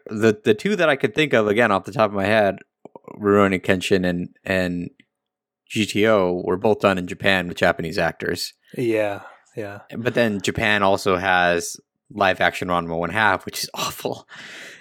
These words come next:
Speaker 1: And,
Speaker 2: Yeah, I
Speaker 1: and, like,
Speaker 2: mean
Speaker 1: so, like, but they are more successful than, than the U S, which I'm not looking forward to hearing Kirito, Kirito over and over again.
Speaker 2: Yeah. Or,
Speaker 1: Like,
Speaker 2: yeah, Asuna. Yeah,
Speaker 1: yeah.
Speaker 2: I don't know. It,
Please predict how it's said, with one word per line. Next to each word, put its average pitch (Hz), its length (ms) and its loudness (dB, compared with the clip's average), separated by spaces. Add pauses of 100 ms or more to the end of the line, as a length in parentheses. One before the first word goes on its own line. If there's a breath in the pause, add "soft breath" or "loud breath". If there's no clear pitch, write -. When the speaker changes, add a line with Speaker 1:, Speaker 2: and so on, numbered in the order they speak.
(120)
Speaker 1:
And, 101 300 2
Speaker 2:
Yeah, 113 160 -6
I 117 120 -2
Speaker 1:
and, 117 100 0
like, 101 160 4
Speaker 2:
mean - 180 -12
Speaker 1:
so, 131 280 2
like, 107 380 0 (200)
but 123 220 -2
they 160 140 4
are 151 180 6
more 123 380 4
successful 113 580 2
than, 92 380 0 (140)
than 95 160 -2
the 95 80 -4
U 101 180 0
S, 104 420 2
which - 260 -4
I'm 107 200 0
not 110 240 0
looking 104 320 -2
forward 107 520 2
to 92 380 0 (180)
hearing 90 360 0
Kirito, 98 720 2
Kirito 92 640 0 (220)
over 92 240 -2
and 90 80 0
over 87 220 -2
again. 87 380 -4 (500 loud breath)
Speaker 2:
Yeah. 104 280 -4 (880 loud breath)
Or, 107 80 -2
Speaker 1:
Like, 107 140 -2
Speaker 2:
yeah, 95 140 -10
Asuna. 110 520 -6 (200)
Yeah, 110 120 -2
Speaker 1:
yeah. 131 240 -2
Speaker 2:
I 117 100 0
don't 113 120 0
know. 113 140 0 (480 loud breath)
It, 180 240 -4